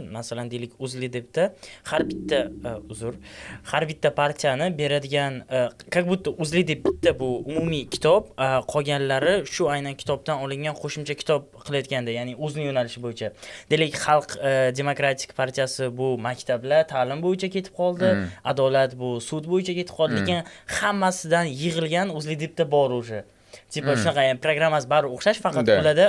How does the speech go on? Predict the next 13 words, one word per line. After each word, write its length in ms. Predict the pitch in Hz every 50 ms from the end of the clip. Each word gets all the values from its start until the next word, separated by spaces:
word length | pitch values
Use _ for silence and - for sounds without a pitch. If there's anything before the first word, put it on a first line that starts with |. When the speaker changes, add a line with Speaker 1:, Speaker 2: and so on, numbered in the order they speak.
| - -
Speaker 1:
a, 260 | - 143 139 123 143
alohida 340 | 165 180 180 175 - 156 151
как 140 | 139 151 147 151
будто 580 | 151 151 151 - 151 135 127 123 123 120 117 117 - - - - _ - 117
tomirlarga 540 | - 156 147 147 147 139 143 143 135 123 120
ketgan. 340 | 113 117 107 - - - 98 - _ - - - - - _
Keyin 200 | - 180 180 165 - -
lobby 560 | 139 143 147 165 190 190 175 175 180 156 135 120
masalasidada 760 | 117 135 147 - 165 156 151 143 - - 123 120 117 147 185 220
boya 420 | 202 156 143 131 127 123 123 117 117 -
tabiiy 400 | - 143 143 151 160 165 156 135
va 120 | 131 131
normal 460 | 135 131 131 147 160 156 147 127 107